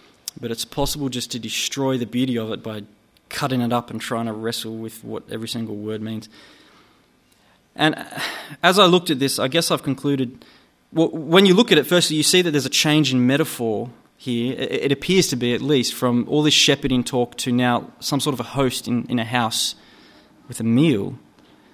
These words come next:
But some say that there isn't, act-, some commentators say there isn't actually a change in metaphor here because the word for table in Hebrew doesn't necessarily refer to a piece of furniture,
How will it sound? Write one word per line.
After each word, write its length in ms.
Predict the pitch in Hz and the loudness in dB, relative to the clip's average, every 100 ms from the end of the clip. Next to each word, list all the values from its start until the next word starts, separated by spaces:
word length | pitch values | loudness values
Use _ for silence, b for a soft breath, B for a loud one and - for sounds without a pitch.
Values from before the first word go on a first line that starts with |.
| b b - | b b -6
But 100 | 147 | 2
some 220 | - 170 | 6 8
say 160 | - 147 | 6 4
that 140 | 143 | 4
there 140 | 135 143 | 4 4
isn't, 380 | 127 120 - - | 4 0 -4 -6
act-, 160 | 120 | -4
some 180 | - 151 | 0 0
commentators 520 | 143 143 131 135 120 | 2 2 2 0 0
say 180 | - 120 | 0 0
there 120 | 120 | 2
isn't 180 | 131 123 | 2 2
actually 240 | 113 110 117 | 0 -2 -4
a 40 | |
change 300 | - 117 117 | -2 -2 0
in 80 | 113 | 0
metaphor 320 | 113 113 113 | -2 -2 -4
here 160 | 113 113 | -4 -4
because 320 | 120 120 107 B B | -4 -4 -6 B B
the 80 | - | -2
word 220 | 127 135 | 2 4
for 80 | 131 | 2
table 460 | 120 - 131 135 123 | -2 2 2 2 2
in 80 | 117 | 2
Hebrew 340 | 127 117 110 | 0 -2 -2
doesn't 300 | 135 135 131 | 0 0 0
necessarily 580 | 135 - - 131 127 123 | 0 -2 -2 -2 -2 -4
refer 260 | 113 127 | -4 -2
to 80 | 120 | -2
a 40 | 113 | -2
piece 260 | - 123 | -6 -6
of 80 | 113 | -8
furniture, 580 | - 143 147 - 98 | -4 0 0 0 -4